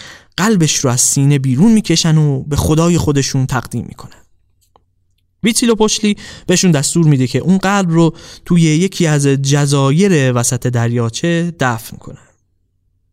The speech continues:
روز بعد وقتی که آزتک ها به اون جزیره برمیگردن، می‌بینن که از جایی که قلب دفن شده بود، یک کاکتوس در اومده و روی اون کاکتوس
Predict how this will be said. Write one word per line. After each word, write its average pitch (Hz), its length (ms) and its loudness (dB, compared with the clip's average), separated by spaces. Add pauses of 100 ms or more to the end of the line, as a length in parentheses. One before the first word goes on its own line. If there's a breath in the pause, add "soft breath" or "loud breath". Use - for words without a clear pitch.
(500)
روز 269 240 4
بعد 254 460 0
وقتی 190 240 -6
که - 80 -6
آزتک - 400 -6
ها 170 180 -2
به 143 60 0
اون 127 160 0
جزیره 127 340 0
برمیگردن، 135 600 -2 (440 loud breath)
می‌بینن 156 420 2
که 139 380 0
از 143 280 -2
جایی 170 460 2
که 117 360 -2
قلب 123 540 0
دفن 123 380 -2
شده 123 300 -4
بود، 185 300 -2 (360 loud breath)
یک 180 320 -2
کاکتوس - 600 0
در 113 120 -2
اومده 98 360 -8
و 113 340 -4
روی 220 220 4
اون 214 160 4
کاکتوس 170 480 -2